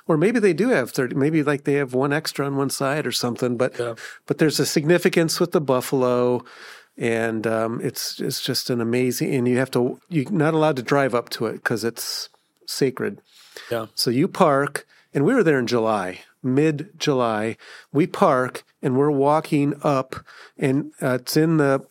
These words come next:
Speaker 1: uh, kind of the Bighorn Mountains that go along the, uh, Montana-Wyoming border. And, um, th-, there was a huge bank of snow still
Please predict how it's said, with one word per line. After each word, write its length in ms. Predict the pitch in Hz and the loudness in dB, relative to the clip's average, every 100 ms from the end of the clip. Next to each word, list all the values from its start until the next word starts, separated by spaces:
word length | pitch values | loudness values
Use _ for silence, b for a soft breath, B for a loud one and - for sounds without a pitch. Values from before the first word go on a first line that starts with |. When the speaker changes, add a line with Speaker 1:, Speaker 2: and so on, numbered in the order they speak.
| - | -4
Speaker 1:
uh, 320 | 127 120 117 - _ _ - | -2 0 -2 -6 _ _ -8
kind 160 | - 131 | -2 0
of 60 | |
the 80 | 120 | 0
Bighorn 440 | 113 139 156 147 139 | 2 2 2 2 2
Mountains 360 | 135 135 117 | 2 0 -2
that 140 | 135 139 _ - | -4 -6 _ -4
go 380 | 127 123 123 131 | 0 2 2 2
along 520 | 120 127 127 127 - | 2 2 0 -2 -6
the, 360 | - 135 123 117 | -6 -2 0 2
uh, 160 | 117 113 B B B | 0 -4 B B B
Montana-Wyoming 1300 | 120 120 - 131 131 127 127 117 120 120 120 123 123 113 | -2 -2 0 0 2 2 0 -2 0 0 0 0 0 2
border. 420 | 113 110 107 110 B B B B B B B B B _ - | 2 2 -2 -6 B B B B B B B B B _ -2
And, 460 | 113 113 113 110 | -2 0 -2 0
um, 380 | 117 110 113 107 _ - | 0 0 -2 -6 _ -6
th-, 160 | 156 - | -4 -2
there 140 | 143 | 0
was 180 | 131 123 | 0 0
a 60 | 127 | -4
huge 560 | - 165 160 151 - | -2 2 2 2 -2
bank 220 | - 135 123 | -2 0 -2
of 100 | - | -4
snow 560 | - - 127 117 113 - B B B B B | -4 -2 -2 -2 -6 -10 B B B B B
still 540 | - - 127 117 110 | -10 -2 0 0 -4